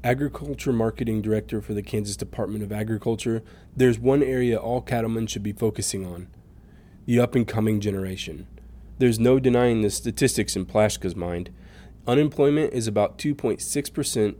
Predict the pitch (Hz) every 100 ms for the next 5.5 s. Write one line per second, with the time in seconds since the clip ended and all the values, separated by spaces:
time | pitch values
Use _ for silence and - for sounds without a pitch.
0 | - 110 113 110 110 - 101 98 95 -
1 | 98 98 - 98 95 - 101 101 107 -
2 | 101 92 90 95 95 - - - - 131
3 | 127 143 - - 131 117 - 117 120 117
4 | 110 - 98 107 98 95 - 95 90 90
5 | 104 92 - -